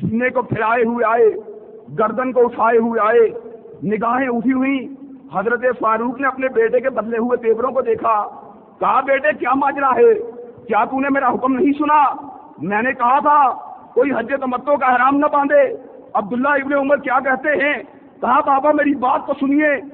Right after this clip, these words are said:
آپ کا حکم بھی سنا، آپ کا آرڈیننس بھی سنا، آپ کا فیصلہ بھی سنا، لیکن میری بات کا جواب دیجیے،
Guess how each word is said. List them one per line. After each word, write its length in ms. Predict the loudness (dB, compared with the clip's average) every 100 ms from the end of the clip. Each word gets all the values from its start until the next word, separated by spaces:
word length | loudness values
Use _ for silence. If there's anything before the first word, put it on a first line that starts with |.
| -20 -14 -4
آپ 300 | -2 0 -2
کا 60 |
حکم 340 | -2 0 0 0
بھی 100 | 0
سنا، 260 | 0 2 2 0 -4 -18 -12 -2
آپ 300 | 0 0 -2
کا 80 | 0
آرڈیننس 400 | 0 0 -2 0
بھی 100 | -2
سنا، 340 | 2 2 2 0 -6 -18 -14 -4
آپ 280 | 0 0 0
کا 100 | -2
فیصلہ 420 | -2 -4 0 0 0
بھی 80 | -2
سنا، 340 | -2 2 2 0 -8 -14 -4
لیکن 380 | -2 0 0
میری 200 | 2 2
بات 360 | 2 0 0 -2
کا 80 | -4
جواب 360 | 0 2 2
دیجیے، 400 | 4 2 4 4